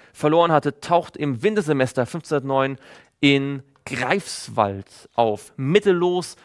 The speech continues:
als Student. Er führt ein wirklich abenteuerliches Leben mit allem, was dafür und dagegen spricht. Der Juraprofessor in Greifswald, Henning Lotze,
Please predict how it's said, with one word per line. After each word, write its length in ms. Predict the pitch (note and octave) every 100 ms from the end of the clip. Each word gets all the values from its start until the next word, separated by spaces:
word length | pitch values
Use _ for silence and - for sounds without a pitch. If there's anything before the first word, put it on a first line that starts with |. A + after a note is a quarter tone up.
| _
als 220 | - D3 -
Student. 520 | - D3 D3 D#3+ D3+ -
Er 160 | - C3+
führt 520 | - - F#3 F3 E3+ - _ -
ein 460 | C3+ C#3+ B2 A2
wirklich 400 | C3+ E3 D#3+ D3+ - -
abenteuerliches 1300 | C#3+ D#3 D#3+ - - D3 C#3+ C#3 C3 C3 C3 A#2 -
Leben 360 | A#2+ B2+ C3 B2+ - _
mit 220 | B2+ -
allem, 380 | A#2 C3+ C#3+ C#3+ _ _
was 520 | - B2 B2+ - -
dafür 720 | - A#2+ - - D3+ C#3+ C#3 C3 _ _ _
und 200 | - C3
dagegen 640 | A#2+ B2 G#2+ C3+ B2+ A2+ G2+
spricht. 840 | - - _ A2+ G#2 - - - _ _ _ _ _ _ _ - -
Der 100 | C#3+
Juraprofessor 720 | C#3 A#3 A#3 - C3 B2 A2+
in 80 | A2
Greifswald, 480 | G2+ B2 - G#2 - _ _ _ _ -
Henning 300 | E3 F3+ D#3+
Lotze, 500 | D3+ - - G#2